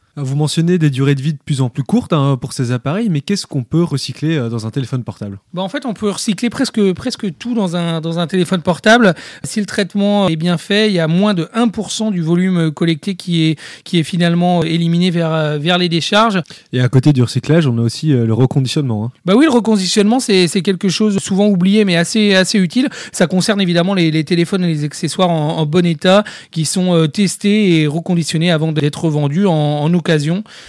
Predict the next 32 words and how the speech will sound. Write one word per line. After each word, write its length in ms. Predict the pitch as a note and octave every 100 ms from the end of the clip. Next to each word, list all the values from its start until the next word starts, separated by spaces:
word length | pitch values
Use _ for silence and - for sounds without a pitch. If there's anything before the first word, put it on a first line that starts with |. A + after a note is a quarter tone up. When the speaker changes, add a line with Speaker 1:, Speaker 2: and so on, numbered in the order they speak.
| -
Speaker 2:
Euh, 320 | E3+ D3+ D3 D3+
voilà, 220 | F3 F3+
donc 140 | D#3+
c'est, 200 | - E3+
c'est 140 | D3+ F3
une 80 | E3
solution 480 | F3 E3 - G#3
assez 220 | E3+ - G3
utile 320 | D#3+ G#3+ G#3
qui 100 | F3+
mérite 240 | E3+ F3
d'être 140 | E3 D3+
développée 400 | D3+ D#3 F3 D#3
aussi. 260 | - C#3 _ _ A#2 G#2+ - - B2+
Speaker 1:
Et 100 | C3
une 100 | D3
nouvelle 200 | D3+ E3+
réglementation 760 | D3 C3 C3+ B2+ B2+ - D#3+
de 80 | C#3
l'Union 300 | B2+ B2+ C3
euro-, 260 | B2 C3 C3
européenne 500 | C3 B2 C3 E3+ F#3+
est, 260 | C3 A#2+ B2+
est 40 |
sortie 340 | - A#2+ F#3
depuis 280 | D#3 A#2+ A#2+
peu, 200 | F3+ G3
hein, 120 | C#3+
qui 120 | - A#2+
oblige 400 | B2+ D3 E3+ C3+
les 200 | A#2+ A#2+
fabricants 600 | C#3 B2 B2 D3 D#3+